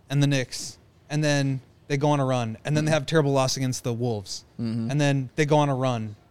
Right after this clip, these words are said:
Speaker 1: of wha-, whatever it was, like, eight and three, and then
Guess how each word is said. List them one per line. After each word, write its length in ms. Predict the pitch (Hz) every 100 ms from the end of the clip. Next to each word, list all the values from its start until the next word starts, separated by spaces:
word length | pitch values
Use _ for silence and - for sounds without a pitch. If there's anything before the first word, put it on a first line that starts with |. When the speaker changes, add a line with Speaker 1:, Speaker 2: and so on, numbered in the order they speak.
| _ 139
Speaker 1:
of 260 | 135 123 - - -
wha-, 220 | 139 139 113
whatever 300 | 135 147 135
it 80 | 123
was, 320 | 107 104 101
like, 220 | 117 110 - 131
eight 160 | 139
and 180 | 131 123
three, 380 | 143 135 113 104 - _ _
and 100 | 143
then 280 | 151 139 127